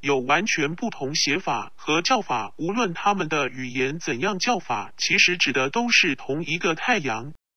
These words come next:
因此，在其他民族里，没有用阿拉伯文伊斯兰或穆斯林来形容这信主独一的讯息，并不代表他们不存在，只是语言不同而已。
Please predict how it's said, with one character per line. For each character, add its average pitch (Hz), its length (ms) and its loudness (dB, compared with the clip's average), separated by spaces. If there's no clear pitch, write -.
因 220 160 0
此， 104 380 -6
在 156 220 4
其 151 240 0
他 190 240 4
民 165 180 0
族 165 220 -2
里， 143 340 -4
没 180 200 4
有 156 180 0
用 165 200 0
阿 233 220 6
拉 226 180 2
伯 139 240 -2
文 139 300 -2
伊 226 160 0
斯 233 220 -4
兰 135 260 -4
或 156 300 -2
穆 196 180 -2
斯 233 240 -4
林 135 420 -6
来 143 220 6
形 175 240 0
容 170 220 2
这 220 180 2
信 196 260 2
主 120 220 -6
独 131 220 -6
一 220 140 -2
的 147 180 0
讯 196 260 2
息， - 480 -2
并 214 180 0
不 311 140 -2
代 233 220 2
表 113 200 -2
他 202 200 -2
们 165 180 -2
不 202 140 -2
存 117 240 -6
在， 156 260 -2
只 135 240 0
是 156 240 4
语 123 220 -6
言 120 300 -4
不 233 180 -4
同 131 260 -6
而 117 160 -2
已。 113 260 -12